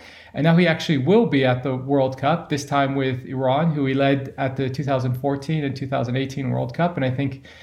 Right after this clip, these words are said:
if we cast our minds back to, um, Group B of the two thousand eighteen World Cup, Iran did, uh, really, really well. Four points in a group that, uh, included Portugal, Spain, Morocco.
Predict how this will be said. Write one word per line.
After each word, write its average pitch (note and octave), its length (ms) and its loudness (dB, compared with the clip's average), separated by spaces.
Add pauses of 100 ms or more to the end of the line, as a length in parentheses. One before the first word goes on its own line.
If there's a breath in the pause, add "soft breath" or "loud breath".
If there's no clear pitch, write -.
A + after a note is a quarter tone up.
(240 loud breath)
if A#2+ 160 -6
we D3 80 0
cast D3 320 0
our C#3+ 60 2
minds C3 260 0
back C#3 360 0
to, B2+ 460 0
um, A#2+ 460 -4
Group C#3+ 320 -4
B G3 320 4
of C3+ 160 -2
the C3+ 80 -2
two C3+ 160 -6
thousand B2 320 -2
eighteen A#2+ 320 -2
World A#2+ 240 -4
Cup, B2 420 -8
Iran C3+ 400 0
did, C3 420 -2 (380 loud breath)
uh, B2+ 340 0
really, A3+ 220 6
really D3 140 4
well. A2+ 260 2
Four D#3 260 2
points D#3 400 0
in C#3 80 0
a B2+ 60 0
group C#3 320 -2
that, B2+ 400 -2
uh, B2 240 -2
included B2+ 640 -2
Portugal, C#3+ 540 0
Spain, C3 420 -2
Morocco. C3 600 0